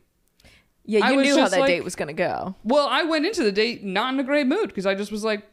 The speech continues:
Speaker 2: "I don't think this guy is that into me."
Speaker 1: Yeah, this is, now feels like a waste of my time.
Speaker 2: Yeah, like, I was like,
Speaker 1: Yeah.
Speaker 2: "Nah, I don't really wanna go, but I'll go." <laughs> Anyway, you can hear more about that on the Patreon. You wanna join?
Speaker 1: It's a
Speaker 2: Um,
Speaker 1: good story.
Speaker 2: but it was just very like, "Wow, I got nothing." Like, it was just like, "Yeah, I don't,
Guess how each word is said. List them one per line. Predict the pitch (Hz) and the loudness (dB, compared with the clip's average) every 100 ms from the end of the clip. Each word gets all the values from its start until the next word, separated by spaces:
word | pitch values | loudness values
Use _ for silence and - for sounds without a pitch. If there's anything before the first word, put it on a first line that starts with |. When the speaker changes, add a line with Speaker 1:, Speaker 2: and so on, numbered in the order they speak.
| - | -2
Speaker 2:
"I | 480 | 0
don't | 453 392 - | 0 -4 -4
think | 311 320 | -6 -4
this | 302 | -6
guy | 226 269 311 | -2 -2 -2
is | 294 | -2
that | 254 311 | -2 -2
into | 440 453 | -4 -8
me." | 202 - | -12 -12
Speaker 1:
Yeah, | - 220 214 | -4 0 0
this | 190 | -2
is, | 190 | -6
now | 196 170 190 240 | -8 -4 -2 -2
feels | 240 220 | -4 -4
like | 208 | -4
a | |
waste | 226 226 | -4 -4
of | 220 | -4
my | 240 | -6
time. | 294 220 - | -6 -12 -12
Speaker 2:
Yeah, | 202 233 359 - - | -4 0 0 -2 -2
like, | 196 | -2
I | |
was | 220 | 0
like, | 208 | -2
Speaker 1:
Yeah. | 233 | -2
Speaker 2:
"Nah, | 233 | -2
I | |
don't | 381 285 | 0 0
really | 302 | 0
wanna | 302 311 | -2 -2
go, | 381 202 - | -2 -2 -2
but | 202 | -2
I'll | 233 | 0
go." | 254 - - _ | -2 -4 -6 _
<laughs> | 285 - 277 370 415 403 427 320 403 403 - 466 - | 0 4 4 4 4 4 2 0 -2 -4 -8 -14 -8
Anyway, | 269 208 | -4 -2
you | - | -2
can | 339 | 0
hear | 285 | 0
more | 180 | 2
about | 180 156 | 0 0
that | 165 | -2
on | 156 | -8
the | 160 | -8
Patreon. | 170 233 156 170 | -8 -8 -10 -8
You | 170 | -6
wanna | 165 | -4
join? | 175 185 - - | -6 -6 -16 -16
Speaker 1:
It's | - - | -16 -4
a | |
Speaker 2:
Um, | 208 208 202 | 0 2 2
Speaker 1:
good | 196 196 | 0 -4
story. | - 196 175 165 - - - | -2 0 0 -2 -8 -20 -8
Speaker 2:
but | 202 415 330 | 0 2 2
it | 285 | 0
was | 277 | -2
just | 277 240 | -2 -2
very | 220 277 277 | 0 2 2
like, | 269 269 262 - - _ | 2 0 0 -6 -20 _
"Wow, | 247 240 | -2 0
I | 180 | 0
got | 190 170 | 0 -2
nothing." | 175 185 269 311 285 | -6 -4 -2 -2 -2
Like, | 190 | -4
it | 190 | -4
was | 196 | -4
just | 214 | -6
like, | 226 220 | -8 -2
"Yeah, | 403 226 | -2 0
I | |
don't, | 185 220 208 | 0 -2 -6